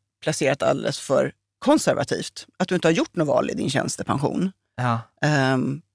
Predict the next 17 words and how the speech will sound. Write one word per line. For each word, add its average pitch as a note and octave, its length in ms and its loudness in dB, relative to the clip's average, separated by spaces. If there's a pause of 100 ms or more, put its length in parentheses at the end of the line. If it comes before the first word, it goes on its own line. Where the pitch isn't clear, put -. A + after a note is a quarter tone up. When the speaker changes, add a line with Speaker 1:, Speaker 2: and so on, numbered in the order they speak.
(340)
Speaker 1:
och F3 60 -2
där F3 120 8
du E3+ 60 4
sitter - 340 -2
med D#3 100 4
massa D#3 240 0
traditionell C3+ 560 -2
försäkring. - 600 -2 (240)
Speaker 2:
Ja. B2+ 220 0 (480)
Kan, F#3 200 4
kan G3 140 4
du F#3+ 60 4
säga F3+ 240 0
någonting D#3+ 320 -2
mer? A2 280 0
Så B2 120 -2
här, G#2 100 0